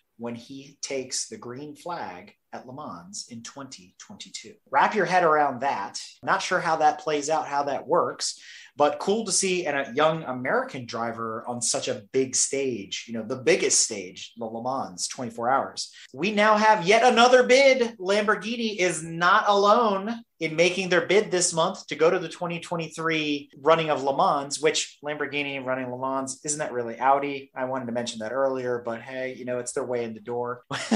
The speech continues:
But Cadillac has also confirmed that they are making a bid to go to Le Mans too. So it's gonna be an action-packed hundredth anniversary of Le Mans. I can't wait to see it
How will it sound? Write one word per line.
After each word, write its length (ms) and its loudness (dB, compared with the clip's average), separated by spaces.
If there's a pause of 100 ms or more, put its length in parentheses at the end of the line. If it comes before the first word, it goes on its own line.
(840)
But 200 -2
Cadillac 760 6 (300)
has 160 -6
also 360 2
confirmed 760 -12 (180)
that 320 -8
they 480 -2 (140)
are 100 -12
making 240 -10
a 60 -12
bid 340 -10 (140)
to 100 -16
go 100 -10
to 80 -12
Le 140 -14
Mans 300 -12
too. 200 -10
So 280 2
it's 180 2
gonna 220 2
be 100 2
an 120 -2 (140)
action-packed 1000 2 (320)
hundredth 340 2
anniversary 560 -2
of 100 0
Le 140 -4
Mans. 340 -4
I 140 4
can't 340 -8
wait 200 -6
to 80 -14
see 300 -4
it 140 -14